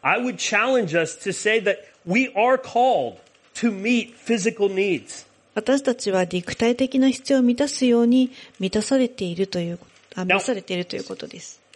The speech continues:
Speaker 1: for、for most of us, that's going to happen more one-on-one, or、or maybe one family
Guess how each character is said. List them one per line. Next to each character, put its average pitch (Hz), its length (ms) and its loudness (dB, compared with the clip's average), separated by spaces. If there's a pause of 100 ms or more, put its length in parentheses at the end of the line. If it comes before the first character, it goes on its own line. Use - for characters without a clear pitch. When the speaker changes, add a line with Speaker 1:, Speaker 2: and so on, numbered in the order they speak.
Speaker 1:
for、 220 200 -2
for 214 200 0
most 196 480 0
of 147 100 -4
us, - 340 -14 (420)
that's 190 280 0
going 220 240 -4
to 190 80 0
happen 180 580 -2 (500)
more 190 260 2
one-on-one, 156 840 0 (120)
or、 180 200 0
or 185 180 0
maybe 190 320 0
one 180 280 0
family 196 720 0